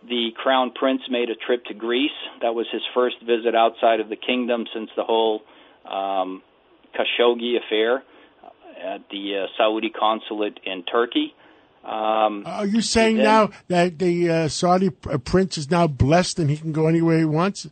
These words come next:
Speaker 2: Uh,
Speaker 1: So
Speaker 2: uh,
Speaker 1: after
Speaker 2: he, he
Speaker 1: Greece
Speaker 2: got the Biden blessing?
Speaker 1: Yes, yes.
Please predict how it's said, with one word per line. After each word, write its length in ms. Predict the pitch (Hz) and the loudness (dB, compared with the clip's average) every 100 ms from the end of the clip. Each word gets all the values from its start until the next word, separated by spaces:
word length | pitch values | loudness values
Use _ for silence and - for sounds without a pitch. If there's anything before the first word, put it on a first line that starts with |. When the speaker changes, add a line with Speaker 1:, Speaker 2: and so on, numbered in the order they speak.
| _ _ _ - | _ _ _ -8
Speaker 2:
Uh, 100 | 151 | 0
Speaker 1:
So 200 | 139 135 | 2 4
Speaker 2:
uh, 40 | |
Speaker 1:
after 300 | 139 143 165 | 4 4 4
Speaker 2:
he, 200 | 160 180 | 4 6
he 40 | 175 | 6
Speaker 1:
Greece 260 | 202 160 | 6 4
Speaker 2:
got 260 | 147 196 196 | 8 6 6
the 80 | 175 | 0
Biden 440 | 143 185 196 185 | 4 4 4 0
blessing? 480 | 156 185 - 262 254 _ _ _ _ - 180 - | 0 -2 -2 -6 -8 _ _ _ _ -10 -10 -10
Speaker 1:
Yes, 380 | 123 123 117 - - - _ _ _ - | -6 2 2 2 -8 -20 _ _ _ -14
yes. 160 | 90 | -10